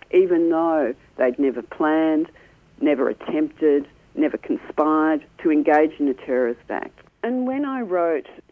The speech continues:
Blue Army Paramilitary Policing in Australia, we were just beginning to see the militarisation of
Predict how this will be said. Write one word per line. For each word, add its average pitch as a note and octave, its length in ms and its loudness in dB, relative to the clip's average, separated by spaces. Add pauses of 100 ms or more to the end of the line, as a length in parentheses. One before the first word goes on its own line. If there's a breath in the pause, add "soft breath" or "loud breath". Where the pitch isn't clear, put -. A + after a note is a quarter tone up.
Blue F3 220 2
Army C#3+ 300 0
Paramilitary C3+ 640 -4
Policing C3 480 -4
in A#2+ 60 -6
Australia, A#2+ 340 -2
we F#3 180 -2
were A3 200 -2
just B3+ 380 -6
beginning F#3+ 560 -2 (260)
to D#3+ 140 -4 (140)
see C#3+ 380 0 (360)
the D#3 60 0
militarisation C#3+ 1160 0
of B2 80 -6